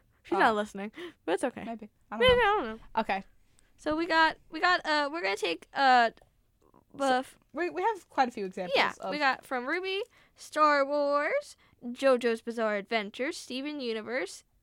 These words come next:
Speaker 1: Red versus Blue, which I've never watched, but that's
Speaker 2: And
Speaker 1: true.
Speaker 2: just one villain, 'cause it's a really good villain.
Speaker 1: Why is everything, something feels,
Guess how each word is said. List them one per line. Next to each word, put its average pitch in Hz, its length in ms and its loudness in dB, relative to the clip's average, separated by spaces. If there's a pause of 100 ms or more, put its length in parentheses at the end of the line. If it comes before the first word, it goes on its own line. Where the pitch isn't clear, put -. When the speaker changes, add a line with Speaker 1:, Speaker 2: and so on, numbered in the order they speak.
(280)
Speaker 1:
Red 262 180 -2
versus 277 280 -4
Blue, 330 180 -2
which 233 160 -2
I've 262 160 4
never 196 220 -4
watched, 196 400 -2
but 208 100 -14
that's 220 280 0
Speaker 2:
And 247 120 0
Speaker 1:
true. 277 80 -4
Speaker 2:
just 285 100 -6
one 285 160 2
villain, 226 440 2
'cause 226 140 -6
it's 226 120 -4
a 226 40 -6
really 262 160 2
good 233 120 0
villain. 202 360 -2
Speaker 1:
Why 233 160 -16
is - 160 -20 (300)
everything, 269 260 -18 (120)
something 277 220 -20
feels, 220 320 -18